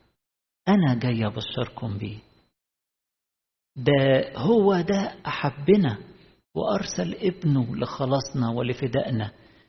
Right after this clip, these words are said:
فمات من أجلنا وقام من الأموات وغلب الموت لحسابنا. طيب، نتيجة العظة إيه؟ نتيجة العظة ناس كتير استهزأت بيه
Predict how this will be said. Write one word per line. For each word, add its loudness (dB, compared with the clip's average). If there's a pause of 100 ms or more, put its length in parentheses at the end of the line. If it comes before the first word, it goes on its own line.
(420)
فمات 4
من 6
أجلنا 4
وقام 4
من 8
الأموات -2 (720)
وغلب 8
الموت 6
لحسابنا. 2 (1700)
طيب، 2 (680)
نتيجة 4
العظة 4 (160)
إيه؟ -6 (680)
نتيجة 4
العظة 6 (800)
ناس 6 (100)
كتير 6
استهزأت 2 (100)
بيه -2